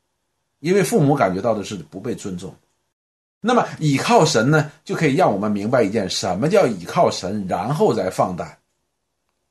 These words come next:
当我们放胆的时候，有些时候我们会动用我们的，人家会单单的理解我们是一种血气。但是当我们倚靠主的时候呢，我们就会出现那种有，柔和、谦卑、荣美的性情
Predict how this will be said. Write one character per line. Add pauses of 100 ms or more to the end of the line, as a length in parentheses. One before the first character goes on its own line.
(300)
当
我
们
放
胆
的
时
候，
有
些
时
候
我
们
会
动
用
我
们
的， (300)
人
家
会 (160)
单
单
的
理
解
我
们
是
一
种
血
气。 (360)
但
是
当
我
们
倚
靠
主
的
时
候
呢， (160)
我
们
就
会
出
现
那
种
有，
柔
和、 (400)
谦 (180)
卑、 (240)
荣
美
的
性
情